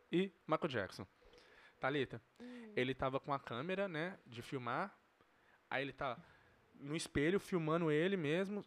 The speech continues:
Speaker 1: mas ele fala assim, ó, "Eu só tô testando a câmera, eu não sou narcisista, tá bom?" Cara, eu fiquei triste, velho.
Speaker 2: Sério?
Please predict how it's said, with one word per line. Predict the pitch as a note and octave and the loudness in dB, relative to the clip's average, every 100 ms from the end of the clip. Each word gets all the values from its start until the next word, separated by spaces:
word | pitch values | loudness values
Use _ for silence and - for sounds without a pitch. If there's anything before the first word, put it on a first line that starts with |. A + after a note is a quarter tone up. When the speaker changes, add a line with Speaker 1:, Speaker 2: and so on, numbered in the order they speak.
| - | -12
Speaker 1:
mas | B2 C3+ B2 | -6 -4 -2
ele | D3+ | 0
fala | E3+ | 0
assim, | E3 - D3 | 0 -2 -4
ó, | B2 G2+ - - - - - _ _ _ | -2 -4 -12 -20 -20 -20 -20 _ _ _
"Eu | D3+ | -6
só | C#3+ E3 | -2 -2
tô | - | 0
testando | F3 G3+ A3 A#3 | 0 2 2 0
a | |
câmera, | - F3 D#3 A2+ G#2 - | 0 0 2 0 -2 -4
eu | A#2 | -2
não | C3+ | -2
sou | F#3 G3 | 0 0
narcisista, | F#3+ - A3 - C3 - A#2+ - _ _ _ | 0 -2 -6 -2 -2 -2 -10 -14 _ _ _
tá | A2+ | 0
bom?" | A#2 E3+ A3 - _ _ _ _ _ _ _ - - | 2 2 2 -4 _ _ _ _ _ _ _ -20 -8
Cara, | E3 D3 D3+ A#2+ | 4 6 6 4
eu | - | -4
fiquei | - B2 D#3 E3 _ _ _ - - - - _ - - | -6 -2 0 0 _ _ _ -20 -20 -20 -20 _ -20 -2
triste, | C#3+ D#3+ D#3+ - C3 | 4 6 6 2 0
velho. | G#2 G2 F2+ F#2 - _ _ _ - | 2 2 0 -6 -18 _ _ _ -20
Speaker 2:
Sério? | - - F#3+ E3 F3 G#3 A3+ G3 F3 F3 | -16 2 6 8 10 10 12 10 8 4